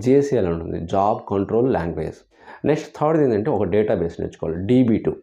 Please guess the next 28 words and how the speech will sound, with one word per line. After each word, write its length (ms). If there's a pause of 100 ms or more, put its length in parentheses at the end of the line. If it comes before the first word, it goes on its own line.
(160)
డీబీ 280
టూ 120
ఎక్కువగా 320
ఇచ్చేస్తారు. 480 (260)
And 100 (120)
థర్డ్ 300
ఏంటంటే 380
సిఏసిఎస్. 840 (720)
ఇది 220
గా-, 240
ఇది 160
అడ్వాన్స్డ్ 460
టెక్నాలజీ 400
అండి 160 (160)
మెయిన్ 200
ఫ్రేమ్ 160
డెవలపర్కి. 420 (100)
ఇది 160
నేర్చుకుంటే 480
మీకు 140 (100)
కెరీర్ 300
గ్రోత్ 240
కూడా 120
ఉంటుంది, 200
ఫ్యూచర్ 360
స్కోప్ 260
కూడా 120
ఉంటుంది. 240